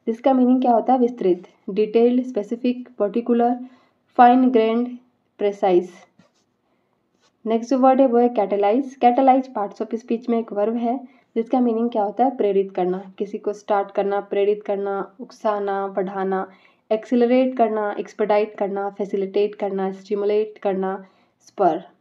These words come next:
ये सारे क्या हैं, इनके सिनोनिम्स हैं। Next जो word है वो है Levy, और Levy के साथ जो preposition है वो on लगा है, और ये एक noun है, जिसका meaning क्या होता है,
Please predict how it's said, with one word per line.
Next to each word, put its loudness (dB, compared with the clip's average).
ये 0
सारे 0
क्या -4
हैं, -6
इनके -6
सिनोनिम्स -6
हैं। -10
Next -4
जो 2
word 4
है 2
वो 4
है 6
Levy, 0
और 6
Levy 0
के 0
साथ 2
जो -2
preposition -4
है 0
वो -2
on -2
लगा -2
है, -4
और 0
ये 4
एक -2
noun -2
है, -4
जिसका -2
meaning -4
क्या 0
होता -2
है, -4